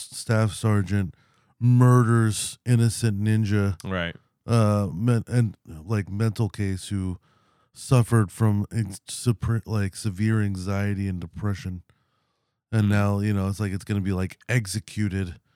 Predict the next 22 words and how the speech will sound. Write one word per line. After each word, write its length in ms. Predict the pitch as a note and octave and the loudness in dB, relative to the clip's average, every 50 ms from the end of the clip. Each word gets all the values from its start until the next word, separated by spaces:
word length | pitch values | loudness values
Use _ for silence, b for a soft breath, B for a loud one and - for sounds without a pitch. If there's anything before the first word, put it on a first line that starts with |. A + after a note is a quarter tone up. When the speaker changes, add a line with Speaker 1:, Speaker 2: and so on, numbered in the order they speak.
| _ _ _ _ _ _ - | _ _ _ _ _ _ -6
Speaker 1:
man, 540 | G2+ G#2 G#2+ G#2 G#2 G2+ G2+ G2+ G2+ F#2+ - - | 0 2 2 2 2 2 0 0 -2 -4 -6 -6
mentally 460 | - A2+ A2+ A2 G2 - A2 A2 G2+ F2 | -2 0 2 2 2 0 0 0 0 0
ill 200 | A2 G#2+ G2+ G2+ | 0 0 0 0
man 480 | G2+ G2+ G2 F#2+ F#2+ F#2+ F#2+ F#2+ F2 - _ _ _ _ _ _ _ _ _ - | 0 0 0 0 -2 -2 -4 -4 -6 -10 _ _ _ _ _ _ _ _ _ -4
in 300 | A2 G#2+ G2+ F#2+ F#2+ E2 | -2 0 0 0 -2 -4
ninja 480 | - E2+ A2 A2+ G#2+ G#2 F#2 G#2+ F#2 | -6 -4 -2 -2 -2 0 -2 -4 -4
garb. 340 | - G2+ F#2 F2+ F2 F2 F#2+ | -4 -4 -4 -4 -4 -4 -6
It's 140 | A2 A2 - | -6 -6 -2
gonna 180 | - D3+ D3 C#3+ | 0 0 2 2
be 140 | B2+ B2+ A2+ | 2 0 -2
twisted 480 | - - - C3 A#2+ G#2 - A2+ F#2+ F2 - _ _ | -4 -4 -4 -4 -4 -2 -4 -6 -6 -6 -10 _ _
horribly. 460 | G#2 G#2 G2+ F#2 E2 D2 B1+ G#1+ A1 - _ _ _ _ _ _ _ _ _ _ _ _ _ _ - | -6 -4 -4 -4 -6 -8 -12 -18 -18 -20 _ _ _ _ _ _ _ _ _ _ _ _ _ _ -20
It's 120 | - - | -4 2
not 180 | B2+ C#3 C3+ C3 | 4 4 4 4
Speaker 2:
Mm. 40 | - | 4
Speaker 1:
coming 220 | B2 B2+ A#2+ A#2 | 4 6 6 6
off 180 | A2+ A2 G2+ F2 | 6 6 4 4
on 100 | G#2+ G2 | 4 4
the 60 | F#2 | 4
news 320 | F#2 F#2 F#2 F2 E2+ D#2 | 4 4 2 2 0 -2
good. 280 | - - D#2 C2 B1 C#2 | -4 -6 -6 -6 -6 -8
Speaker 2:
Mm-hmm. 460 | - - - F2+ E2 E2+ E2 E2 E2 | -12 -16 -20 -20 -20 -20 -20 -20 -20